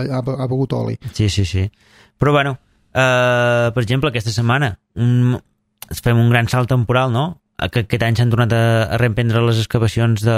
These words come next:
Speaker 2: la draga aquí a, a Banyoles.
Speaker 1: Sí.
Speaker 2: Aquella estructura de, de, de fusta que ten-, que tenien els poblats, que s'han conservat per això, per estar en aquesta, una zona lacustre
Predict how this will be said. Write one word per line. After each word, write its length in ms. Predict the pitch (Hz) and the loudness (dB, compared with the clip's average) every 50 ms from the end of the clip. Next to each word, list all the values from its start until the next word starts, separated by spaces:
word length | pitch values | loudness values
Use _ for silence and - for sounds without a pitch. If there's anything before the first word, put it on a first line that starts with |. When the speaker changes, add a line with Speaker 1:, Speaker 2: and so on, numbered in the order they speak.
| 110 107 110 | 2 0 0
Speaker 2:
la 140 | 110 110 101 | 0 0 0
draga 300 | - 117 120 110 110 104 | 0 0 0 0 -4 -6
aquí 180 | - - 113 113 | -4 -2 0 0
a, 200 | 110 107 104 107 | 2 2 0 0
a 120 | - - 113 | 0 0 0
Banyoles. 500 | 131 123 117 113 117 131 156 185 180 - _ _ _ | 0 2 2 2 2 0 0 -4 -6 -16 _ _ _
Speaker 1:
Sí. 220 | - - - 139 117 - - | -14 -6 -6 -6 -6 -4 -4
Speaker 2:
Aquella 260 | - 110 123 123 123 | -4 -2 0 2 0
estructura 680 | 113 - - 123 - - - 131 127 135 127 - - - _ - | 0 0 -2 -4 -4 -2 -2 0 2 2 0 -2 -6 -10 _ -6
de, 360 | 127 123 120 120 117 107 - - _ _ _ _ _ _ _ _ _ _ _ _ _ _ _ | -2 -2 0 0 0 -2 -2 -6 _ _ _ _ _ _ _ _ _ _ _ _ _ _ _
de, 480 | - 135 120 127 120 117 113 113 113 107 | -2 2 2 2 2 4 2 2 2 0
de 120 | 101 110 | -2 -4
fusta 460 | - - 139 127 104 - - 143 - _ _ _ _ _ | -2 0 0 0 0 -2 -4 -6 -6 _ _ _ _ _
que 120 | - 117 110 | -4 -4 -2
ten-, 240 | - 120 117 107 98 | 0 -2 -2 -2 -2
que 120 | - 117 101 | -4 -4 -4
tenien 340 | 107 117 107 113 123 120 113 | -4 -6 -2 0 0 0 0
els 80 | - - | 0 -2
poblats, 380 | 120 110 120 139 143 - - | -2 0 0 -2 -2 -4 -4
que 120 | 110 110 98 | -2 -2 -2
s'han 100 | 104 120 | -2 -2
conservat 420 | 123 110 - 113 117 131 143 - | -2 0 0 0 -2 -2 -2 -2
per 80 | 131 107 | -6 -6
això, 200 | - 123 139 147 _ _ _ _ _ _ - | -4 -6 -8 -8 _ _ _ _ _ _ -2
per 80 | 117 117 | 0 0
estar 220 | - - 120 120 123 | 0 0 0 0 2
en 120 | 131 135 139 | 2 0 0
aquesta, 420 | 123 135 131 127 - _ - 127 123 117 120 | 0 -2 -4 -4 -6 _ -2 0 0 2 2
una 160 | 123 127 123 | 2 2 2
zona 280 | 117 123 123 127 123 | 4 2 2 2 2
lacustre 580 | 123 120 113 - 139 139 - - - 156 180 | 0 0 0 0 -2 -2 -2 -4 -4 -4 -4